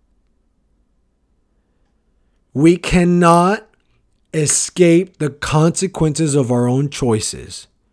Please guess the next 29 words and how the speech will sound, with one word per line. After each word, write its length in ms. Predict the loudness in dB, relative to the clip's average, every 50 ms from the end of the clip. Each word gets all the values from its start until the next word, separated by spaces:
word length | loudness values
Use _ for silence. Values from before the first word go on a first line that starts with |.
| _ _ _ _ _ _
because 380 | -10 -10 -6 -4 -6 -4 -2 -4
we're 160 | -4 -4 -6 -10 _ _ _ _ _
created 560 | -14 -8 -4 -2 2 4 4 4 4 2 0 -2
in 160 | -4 -6 -4
the 220 | -4 -4 -4 -6
image 340 | -8 -8 -8 -8 -8 -6 -6
of 180 | -8 -8 -8 -8
God. 480 | -6 -6 -6 -6 -6 -8 -10 -14 -18 _ _ _ _ _ _ _ _ _ _ _ _ _ -6 -2
God 460 | 2 4 6 6 8 8 6 6 6
reaps 460 | 4 4 4 2 2 2 0 -2 -2
the 120 | -2 -2
benefits 680 | -2 0 0 0 0 0 -2 -4 -4 -6 -6 -6 -6 -8
of 260 | -8 -8 -10 -10 -12 _ _
all 260 | -8 -6 -4 -4 -6
that 120 | -6 -8 -10 -10
he 200 | -10 -8 -10 -8
does. 520 | -8 -8 -8 -8 -10 -10 -12 -14 -16 -16 _ _ _ _ _ _ _ _
And 160 | -16 -14 -10 -8
since 280 | -6 -4 -4 -4 -4
we're 220 | -2 0 2 2 0
created 420 | 0 -2 0 2 2 2 2 2
in 300 | 0 -2 -2 -4 -8 -10
God's 400 | -8 -6 -4 -2 -4 -4 -6 -6 -4
image, 460 | -4 -2 -2 -2 -4 -6 -8 -10 -14 -16 _
we 460 | -16 -10 -4 -2 -2 0 2 2 2
reap 460 | 2 2 0 0 -2 -2 -6 -10 _ _ _ _ _ _ _
the 100 | -12 -12
benefits 800 | -10 -4 -2 0 0 0 0 -2 -4 -8 -10 -10 -10 -12 -14 -16 _ _ _ _ _ _ _ _ _
or 720 | -2 2 4 6 8 8 10 8 8 8 4 2 0 -6